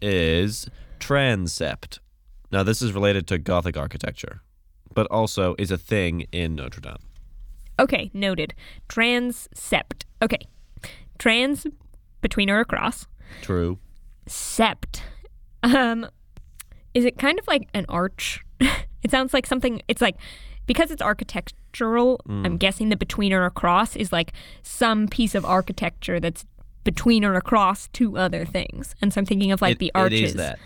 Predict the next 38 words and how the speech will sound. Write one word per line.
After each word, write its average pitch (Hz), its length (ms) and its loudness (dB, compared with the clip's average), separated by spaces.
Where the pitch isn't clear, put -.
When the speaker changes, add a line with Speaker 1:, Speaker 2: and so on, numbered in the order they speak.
Speaker 1:
yes. - 540 -8
It's 208 200 2
Speaker 2:
Okay, - 80 0
Speaker 1:
not 117 80 4
Speaker 2:
cool. 127 100 4
Speaker 1:
an 110 60 0
arch, 104 340 -2
but 92 120 -2
it 90 120 -4
is 107 520 -2
that 92 160 0
kind 92 160 -2
of 82 100 -6
thing. - 260 -8
It's - 180 -4
to - 80 -6
do 127 140 6
with 120 180 2
if 107 160 -6
you 113 100 -2
were 131 120 -2
looking 123 280 -4
at, 101 80 -4
like, 101 160 -2
a 92 60 0
bird's 92 420 -2
eye 90 180 2
view 92 580 0
of 90 160 -6
the 92 100 -2
pl-, - 340 -12
of 87 160 -2
the 90 160 2
plan 85 720 -2
of 82 180 -2
the 78 100 -2
church. - 540 -8
Speaker 2:
Okay. 226 300 2